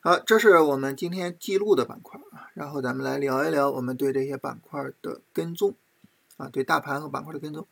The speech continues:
首先大盘啊，大盘的波段状态第二阶段啊，所以我们现在应该是一个什么概念呢？就是中长线持仓啊，积极做投机。大盘的短线状态是一个什么状态呢？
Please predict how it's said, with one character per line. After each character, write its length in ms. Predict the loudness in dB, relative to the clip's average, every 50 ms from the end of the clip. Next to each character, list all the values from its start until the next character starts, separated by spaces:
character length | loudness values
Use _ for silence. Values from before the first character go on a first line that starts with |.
| _ _ _ _ _ _ _
首 160 | -2 0 2
先 260 | 4 4 4 4 4 4
大 120 | 4 4
盘 300 | 6 4 0 0 -2 -4 _ _
啊， 360 | _ -10 -10 -10 -10 -12 -14 -18 _ _ _ _ _ _ _ _ _ _ _ _
大 160 | 8 10 10 10
盘 200 | 8 6 2 4
的 140 | 4 4
波 180 | 4 8 8 8
段 140 | 8 8 6
状 140 | 2 0 0
态 160 | -2 -4 -4
第 120 | 0 4
二 140 | 4 6 6
阶 100 | 6 4
段 240 | 4 2 0 -2 -6 -10
啊， 180 | -12 -12 -12 -12
所 260 | -8 -4 -2 0 0
以 320 | 0 0 0 0 2 0 0
我 380 | -2 -2 -2 -2 -2 -2 -2 -4
们 280 | -4 -4 -4 -6 -6
现 240 | -8 -6 -6 -4 0
在 200 | 0 2 2 2
应 240 | 0 -2 -2 -2 0
该 180 | 0 0 0
是 160 | 0 -2 -2 -2
一 40 | -2
个 100 | -2 -2
什 100 | -4 -4
么 60 | -2
概 140 | 0 0 0
念 160 | 0 0 0
呢？ 100 | 0 0
就 120 | 2 2 2
是 100 | 0 0
中 280 | -6 -6 -8 -8 -8 -8
长 220 | -8 -6 -6 -6 -6
线 240 | -6 -8 -8 -8
持 160 | -8 -8 -8 -8
仓 180 | -8 -12 -20 _
啊， 160 | -20 -20 _ -14
积 160 | -10 -8 -6
极 80 | -6 -8
做 140 | -10 -14 -14
投 160 | -12 -10 -10
机。 200 | -10 -10 -14 -16 _ _ _ _ _ _ _ _ _ _ _
大 140 | 8 8 8
盘 160 | 8 8 4
的 100 | 2 2
短 560 | 0 -2 _ 4 6 6 6 4 2 -2 -8
线 400 | -6 2 4 6 6 4 4 -2 -6 _
状 260 | 0 0 0 0 -2
态 280 | -4 -8 -10 -10 -10 -10
是 180 | -10 -8 -6
一 80 | -4 -2
个 100 | -4 -4
什 140 | -4 -6 -10
么 80 | -8
状 160 | -6 -6 -6
态 140 | -6 -8 -12
呢？ 160 | -14 -14 -16